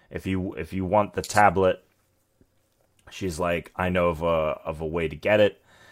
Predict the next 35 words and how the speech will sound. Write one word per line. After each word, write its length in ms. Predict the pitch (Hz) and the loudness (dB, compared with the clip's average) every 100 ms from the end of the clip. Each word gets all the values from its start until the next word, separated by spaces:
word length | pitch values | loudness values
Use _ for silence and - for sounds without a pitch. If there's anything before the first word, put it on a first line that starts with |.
| _ _ | _ _
Uh, 220 | - 80 80 | -4 -2 -2
we 100 | 85 | -2
just 200 | 82 - | -4 -6
kidnap 600 | 92 85 85 82 76 - - _ _ _ | -4 -2 -2 -2 -2 -8 -20 _ _ _
the 80 | - | -12
Kingpin's 560 | 87 90 80 80 76 73 | -8 -8 -8 -8 -10 -6
wife." 500 | 82 82 76 - - _ _ _ - - - _ - | -2 0 -2 -8 -20 _ _ _ -20 -20 -20 _ -10
And 80 | |
Tombstone's 380 | - 87 - 80 | -6 -6 -6 -4
like, 140 | 87 - | -4 0
"Cool, 300 | 170 113 - | 4 4 4
I'll 140 | 92 | 2
go 120 | 95 92 | 4 2
do 180 | 101 | 2
that." 240 | 82 78 - | 2 0 -2
So 180 | - 82 | -2 2
that's 300 | 85 - 87 | 0 0 -2
what 160 | 82 | -4
he 360 | - - - 98 | -4 -12 -4 0
does. 360 | 85 87 85 - | 4 4 4 -2
He 100 | 87 | -2
goes 340 | 87 82 - | -2 -2 -4
ki-, 240 | - 101 - | -6 -6 -4
and 200 | 85 82 | -4 -4
kidnaps 460 | - 85 80 - | -6 -4 -6 -6
Vanessa. 680 | 85 95 110 120 - 123 123 _ - - - - - - _ _ _ _ _ _ _ _ _ _ _ _ _ _ _ _ - | -4 2 2 2 2 0 0 _ -20 -20 -18 -16 -18 -20 _ _ _ _ _ _ _ _ _ _ _ _ _ _ _ _ -2
In 120 | 123 | 0
the 80 | 107 | 2
sewers, 480 | - 143 143 147 - | 2 2 4 2 -2
Spidey 480 | - - 113 107 104 | -8 0 4 6 4
faces 320 | 117 - 113 | 0 0 0
off 140 | 101 | -2
against 300 | 101 92 90 | -2 -4 -4
the 60 | 95 | -4
lizard. 360 | 90 113 160 | -2 -2 -2